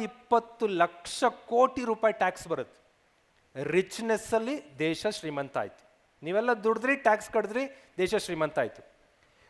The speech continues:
ನೀವೆಲ್ಲ ಹೆಲ್ತಿಯಾಗಿದ್ದು, ಪೇಷಂಟ್ ಆಗದೆ, ಕಾಯಿಲೆ ಬರ್ದೆ, ಹಾಸ್ಪಿಟ್ಲ್‌ಗಳಿಗೆ ಪದೇ ಪದೇ ಹೋಗದೆ, ಈಗ ನಿಮಗೆ ಎಕ್ಸರ್ಸೈಸ್ ಮಾಡ್ರಿ, ಮಾಡ್ರಿ ಅನ್ನಲ್ಲ.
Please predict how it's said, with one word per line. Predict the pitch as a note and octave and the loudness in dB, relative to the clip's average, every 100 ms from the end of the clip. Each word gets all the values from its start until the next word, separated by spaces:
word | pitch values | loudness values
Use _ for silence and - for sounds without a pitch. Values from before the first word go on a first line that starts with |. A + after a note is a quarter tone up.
| - | -8
ನೀವೆಲ್ಲ | F3 G3+ G#3+ A3+ A#3+ | -4 0 0 0 2
ಹೆಲ್ತಿಯಾಗಿದ್ದು, | A#3 D#3+ F#3 G#3+ G#3+ - A3 G3+ F#3+ F3 C#3+ B2+ F#3 D#3 A2 - _ _ _ | 2 2 0 -2 -4 -8 2 4 4 2 -6 0 2 2 -2 -16 _ _ _
ಪೇಷಂಟ್ | F#3 A3 - A#3 G#3 F3 | 2 2 2 -2 0 4
ಆಗದೆ, | F3 F3 E3 E3+ E3 A#2+ - _ _ | 6 6 2 0 0 -4 -12 _ _
ಕಾಯಿಲೆ | F3 E3 A3 A#3 A3+ | 2 4 4 6 4
ಬರ್ದೆ, | D#3+ E3 F3 D#3 E3+ C#3 - - _ _ _ | 6 4 4 2 0 0 -6 -18 _ _ _
ಹಾಸ್ಪಿಟ್ಲ್‌ಗಳಿಗೆ | E3 G3+ - A3+ G#3+ G#3+ G3+ | 4 4 4 0 2 0 2
ಪದೇ | - E3+ G#3+ | 2 2 4
ಪದೇ | G#3+ G3+ | 4 2
ಹೋಗದೆ, | F3+ D#3+ D#3 D#3 D#3+ A#2 - - | 2 2 0 0 0 -2 -6 -6
ಈಗ | F#3 | -2
ನಿಮಗೆ | G3+ G#3 F#3+ | 0 0 0
ಎಕ್ಸರ್ಸೈಸ್ | F3+ - B3 A3+ | -2 2 2 4
ಮಾಡ್ರಿ, | A3+ A3 A3 | 2 0 4
ಮಾಡ್ರಿ | G3+ G3+ | 4 4
ಅನ್ನಲ್ಲ. | G3+ F3+ C#3 E3 C3 | 2 2 4 4 4